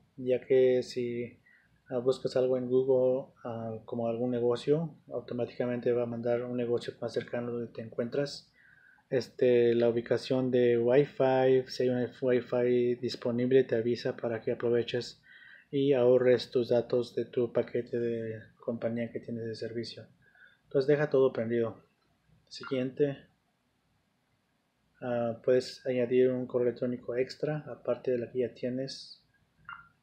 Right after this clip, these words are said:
Y listo. Ok, finalizar.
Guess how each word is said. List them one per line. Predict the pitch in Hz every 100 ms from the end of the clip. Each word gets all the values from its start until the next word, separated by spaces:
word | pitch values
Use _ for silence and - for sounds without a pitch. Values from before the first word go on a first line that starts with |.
| _ _
Y | 131 135 147 151
listo. | 131 123 - - - 117 110 _ _ _ _ _
Ok, | _ 131 139
finalizar. | - 120 117 113 - 135